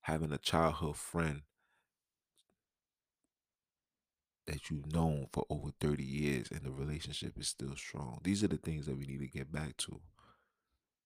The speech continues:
Being married and being married and y'all been together for thirty plus years, forty years. These are the things that we need to look, we need to look forward to.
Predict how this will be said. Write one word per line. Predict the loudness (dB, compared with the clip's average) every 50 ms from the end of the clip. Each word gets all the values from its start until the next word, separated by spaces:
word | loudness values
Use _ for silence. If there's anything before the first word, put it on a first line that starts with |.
| _ _ _ _ _ -2
Being | 0 2 4 4 4 2 0 -2 -2
married | 0 0 2 2 2 0 0 -2 -6 -8 -8 -6 -6
and | -6 -6 -6 -8 -10 -8 -4
being | -2 -2 -2 -2 -2 -2
married | 0 2 2 2 0 0 -2 -4 -4 -6 -10 -12 _ _ -10
and | -8 -6 -4
y'all | -2 -2 -2
been | -2 -4 -6 -6
together | -6 -8 -6 -4 -2 -2 -2 -2 -4 -6
for | -6 -8 -10 -6 -4
thirty | -2 -2 -2 -2 -6 -2 _ 6
plus | 6 6 6 -2 -2 -6 -6 -6
years, | -6 -6 -6 -6 -8 -10
forty | -10 -10 -6 -4 -4 -4 -4 -4
years. | -6 -6 -6 -4 -4 -6 -6 -8 -12 -18 -20 _ _ _ _ _ _ _ _ _ _ _ _ _ _ _ _ _ _ _ _ _ _ _ _ _ _ _ _ _ -2
These | 2 2 4 6 6
are | 4
the | 4 4 0 0
things | 0 2 2 0 -2 -4 -4
that | -4 -4 -4 -2
we | -2 -2
need | -2 -2 -4 -4
to | -4 -4
look, | -4 -4 -4 -6 -8 _ _ _ _ -16 -12 -10 -6 -2
we | -2 0
need | 0 -2 -2 -4
to | -4 -4
look | -2 0 2 2 2 2
forward | 0 2 4 4 4 4 2 -2
to. | -4 -6 -6